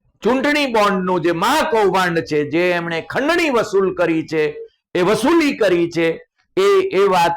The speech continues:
પણ આ રેલીમાં ખૂબ ગાજ-, ગાજતી રહી. અને મને લાગે છે કે આજની રેલી એ લોકશાહી બચાવવા માટે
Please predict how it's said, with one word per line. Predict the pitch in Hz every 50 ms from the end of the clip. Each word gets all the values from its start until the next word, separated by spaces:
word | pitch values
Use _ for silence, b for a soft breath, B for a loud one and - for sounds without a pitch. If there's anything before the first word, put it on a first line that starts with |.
| - - 160
પણ | 160 151 147 143 143 - _ _ -
આ | 143 151 156 147 147 147 139 - - _ _ _ _ _ _ _ _ -
રેલીમાં | - 147 175 185 202 214 214 190 170 160 151 147
ખૂબ | - - 165 185 180 180 - - - _ _ _ _ - 127
ગાજ-, | 120 175 165 165 170 151 131 147 160 - - _ _ _ _ _ _ -
ગાજતી | 139 180 196 214 208 208 - 277 262 233
રહી. | 185 165 151 151 147 - _ _ _ _ _ _ _ _ -
અને | 175 175 160 151 156 151 143 - _ _ _ _ _ _ _ _ _ _ -
મને | 156 180 226 262
લાગે | 254 233 208 185 175 165 190 196
છે | 196 196 220 220
કે | 220 202 190 165
આજની | - 151 165 170 160 202 202 226 220 202
રેલી | 156 165 180 190 185 175 151 131 131 - - _ _ _ _ _ _ 170
એ | 175 170 160 160 156 147 139 - _ _ _ _ _ _ _ -
લોકશાહી | - 147 196 226 262 285 277 277 - - 220 214 208 202 202 202 202
બચાવવા | 180 156 160 165 165 - 220 220 233 226 220 214 202 190
માટે | 170 151 139 135 113 - 117 104 90 -